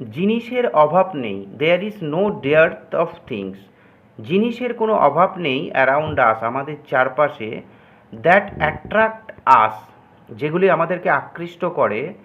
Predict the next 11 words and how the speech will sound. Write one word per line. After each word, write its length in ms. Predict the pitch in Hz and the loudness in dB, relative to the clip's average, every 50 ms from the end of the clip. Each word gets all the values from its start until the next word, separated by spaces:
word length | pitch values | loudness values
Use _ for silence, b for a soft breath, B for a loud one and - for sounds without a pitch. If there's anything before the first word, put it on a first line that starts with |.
| b b b b b b b _ _ _ _ _ - | b b b b b b b _ _ _ _ _ -4
towards 520 | 202 214 208 208 220 233 247 254 254 - - - - _ _ _ _ - 135 127 113 139 | -4 -2 2 2 2 2 2 0 -4 -8 -16 -20 -20 _ _ _ _ -16 -14 -8 -2 -2
wasting 440 | 170 185 175 - - 185 180 185 175 - - 143 | -2 -2 -2 -6 -10 -8 -6 -6 -6 0 0 0
time, 280 | 113 104 95 - - - - - - - _ _ _ _ _ - - | 2 0 -2 -6 -12 -16 -18 -20 -20 -20 _ _ _ _ _ -12 -6
সময় 300 | - 175 180 196 208 214 | -4 -2 0 0 0 0
নষ্ট 300 | 202 170 156 147 - - 180 | 0 -2 -2 -2 -2 -6 -4
করার 360 | 175 180 180 180 180 175 170 | 2 2 4 4 4 2 0
জন্য 280 | 170 196 190 190 190 196 214 247 294 - B B B B B B | -2 -2 -2 0 -2 -2 -2 -4 -6 -10 B B B B B B
আমাদেরকে 580 | - 131 147 151 156 175 175 175 - 208 208 | 0 2 2 2 2 2 -2 -4 -2 -2 -2
আকৃষ্ট 600 | - - 143 139 139 - - - 190 214 202 208 214 214 | 0 0 0 0 -2 -8 -10 -6 -6 -6 -6 -2 -2 0
করার 400 | 208 202 202 196 202 202 208 196 | 2 4 4 6 6 6 4 4
মতো 300 | 196 190 190 190 - 208 | 2 -2 -4 -2 0 0